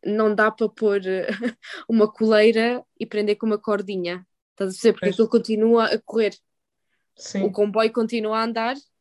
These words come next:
Speaker 1: de mentalidades abertas e não sei o quê. Estamos a, nós aqui a lutar por direitos que na Rússia não irão lutar ainda de uns vinte anos.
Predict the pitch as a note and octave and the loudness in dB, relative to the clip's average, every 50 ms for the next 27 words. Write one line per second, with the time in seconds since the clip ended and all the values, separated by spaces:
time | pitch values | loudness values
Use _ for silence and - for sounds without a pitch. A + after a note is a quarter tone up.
0 | _ _ F3+ F3 F3 G#3+ G#3 G3 G3+ G3 F#3+ G3 G3 G3 F#3+ F#3+ G3 F#3+ F#3+ F#3+ | _ _ -16 -8 -4 -4 -4 -2 -4 -6 -8 -8 -6 -8 -6 -4 -4 -6 -6 -6
1 | G3+ G3 F3+ G3 G3 F#3+ G3 - G3 F3+ F#3+ F#3+ G3 G3 - A3 A3 A#3+ A3+ A3 | -6 -4 0 0 -2 -2 -2 -6 -8 -6 -6 -8 -8 -6 -6 -4 0 0 2 2
2 | A3 G3 F#3+ F#3+ F3+ G3 F#3+ _ - G3+ G3+ G#3 G3 F#3 - - A3 G#3+ G3 G3 | 2 0 -2 -2 -4 -4 -4 _ 0 2 2 2 2 0 0 2 2 4 4 4
3 | G#3 G3 - G3+ F#3+ F#3+ F#3 _ _ _ _ _ _ - G#3+ G#3 F#3 G#3 A3+ G#3+ | 2 0 0 0 0 0 -2 _ _ _ _ _ _ -6 -6 -4 -2 -2 0 2
4 | G#3+ G#3+ A3 A#3 A3+ - - - - - A#3+ A#3 A#3 A#3 A#3+ B3+ B3+ - - - | 4 4 4 2 0 -4 -14 -12 -6 -4 -2 -2 -2 -2 -2 -4 -4 -4 -6 -4
5 | C#4+ D4 C#4+ C#4 C#4+ C#4+ C#4 C#4 C#4+ C#4+ C4 C4+ C4 D4 C#4 D4 D4+ C#4+ D4 D4 | -2 -2 0 0 0 0 0 0 0 -2 -2 -4 -6 -6 -4 -4 -2 -2 -2 -4
6 | D4 C4 C#4+ B3+ B3 C#4+ C#4+ A#3 A#3+ C4+ C#4+ C#4+ - - D#4+ D#4 C#4+ C4 - - | -4 -6 -8 -8 -6 -8 -6 -4 -2 -2 -2 -2 -2 0 0 0 0 -2 -8 -12
7 | - | -18